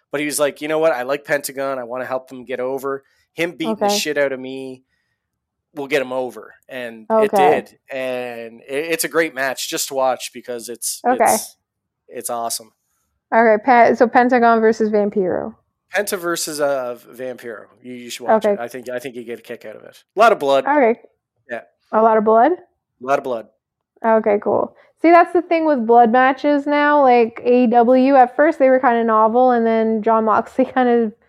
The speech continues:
Speaker 2: overdid it. So
Speaker 1: Mox must
Speaker 2: now
Speaker 1: bleed.
Speaker 2: I'm,
Speaker 1: That's,
Speaker 2: yeah,
Speaker 1: that's
Speaker 2: now
Speaker 1: the new, like, so ba-, back in the eighties and nineties, we used to make a joke when we were wrestling fans. We used to make a joke, uh, like, now that we're, you know, older,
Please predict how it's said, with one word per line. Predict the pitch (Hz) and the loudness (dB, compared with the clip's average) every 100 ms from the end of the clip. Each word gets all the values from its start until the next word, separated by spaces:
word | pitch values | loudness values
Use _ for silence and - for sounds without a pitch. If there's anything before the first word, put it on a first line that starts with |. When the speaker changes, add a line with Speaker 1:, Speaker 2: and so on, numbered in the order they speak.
| _ _ _ - | _ _ _ 0
Speaker 2:
overdid | 233 226 233 220 220 | 2 4 4 4 4
it. | 254 285 - - _ _ _ _ _ - | 6 4 0 -14 _ _ _ _ _ 2
So | 233 | 6
Speaker 1:
Mox | 220 220 | 6 6
must | 233 240 | 6 6
Speaker 2:
now | 262 | 6
Speaker 1:
bleed. | 262 | 6
Speaker 2:
I'm, | 247 240 233 _ _ _ _ _ - | 4 2 -2 _ _ _ _ _ 2
Speaker 1:
That's, | 233 208 214 | 4 6 6
Speaker 2:
yeah, | |
Speaker 1:
that's | 214 233 247 | 6 6 6
Speaker 2:
now | 247 | 6
Speaker 1:
the | 240 | 4
new, | 170 151 | 2 -4
like, | 139 139 - _ _ _ _ _ _ | -6 -8 -10 _ _ _ _ _ _
so | - - 156 | -8 -2 0
ba-, | 139 170 165 160 | 2 2 2 2
back | 170 202 | 2 2
in | 190 | -2
the | 160 151 | -8 -6
eighties | 156 151 139 | -6 -8 -10
and | 131 | -10
nineties, | 127 143 131 120 117 | -8 -8 -10 -16 -16
we | 135 | -16
used | 135 - | -14 -12
to | |
make | 135 131 131 | -12 -12 -12
a | 120 | -12
joke | 117 127 127 - _ _ - | -10 -12 -12 -20 _ _ -18
when | 123 | -14
we | 123 | -12
were | 123 | -8
wrestling | 117 123 - 127 | -4 -4 -4 -10
fans. | - 117 113 110 | -14 -16 -16 -14
We | 135 | -12
used | 139 127 | -10 -10
to | 135 | -10
make | 127 | -12
a | 123 | -12
joke, | 113 120 110 - - _ _ | -10 -10 -10 -18 -20 _ _
uh, | - 117 | -20 -16
like, | 113 131 | -16 -8
now | 120 | -8
that | 120 120 | -6 -10
we're, | 120 110 | -12 -16
you | 120 | -16
know, | 113 110 110 | -16 -18 -12
older, | 131 123 120 113 | -6 -6 -6 -10